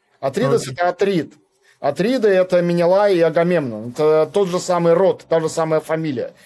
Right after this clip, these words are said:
Speaker 1: Не просто же так. От Троянской войны, которую развязывает Агамемнон, до вселенского джихада, который возглавляет Пол Атридес.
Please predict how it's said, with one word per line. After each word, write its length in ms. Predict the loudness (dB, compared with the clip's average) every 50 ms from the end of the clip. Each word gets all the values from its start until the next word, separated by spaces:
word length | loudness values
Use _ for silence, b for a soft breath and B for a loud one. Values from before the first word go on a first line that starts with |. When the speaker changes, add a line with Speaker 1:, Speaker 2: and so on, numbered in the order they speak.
| b
Speaker 1:
Не 120 | -8 -8 -4
просто 320 | -2 -2 -2 0 -2 0
же 120 | 0 0 -2
так. 280 | -2 -2 -4 -6 -8 -12 _ _ _ _ b b b b b b
От 220 | _ -2 -2 0 0
Троянской 440 | 2 2 4 2 2 0 0 0 2
войны, 220 | 2 2 2 0
которую 260 | -2 -2 -2 0 2
развязывает 420 | 0 0 2 0 0 0 0 -2 -2
Агамемнон, 640 | 0 0 0 2 2 0 0 0 -2 -6 -8 -10 -16 _ _ _ _ _ _ _ _ _ _ _ _ _ _ _
до 300 | -4 -2 0 2 2 0
вселенского 600 | 0 -2 0 2 2 2 0 -2 -4 -4 -2 -2
джихада, 480 | -2 -4 -6 -4 0 0 0 0 0
который 300 | -2 -2 -2 0 0 0
возглавляет 480 | 0 0 -2 -2 2 2 2 0 0 0
Пол 160 | 0 0 0
Атридес. 640 | 0 -2 -2 -4 -4 -4 -6 -10 -14 -18 -20 -20